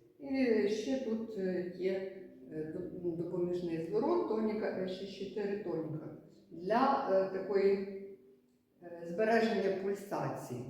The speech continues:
Отже, всі три варіанти появи септими — це як прохідна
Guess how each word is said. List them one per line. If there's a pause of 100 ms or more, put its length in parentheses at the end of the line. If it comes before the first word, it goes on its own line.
(1300)
Отже,
всі (280)
три
варіанти
появи
септими —
це
як
прохідна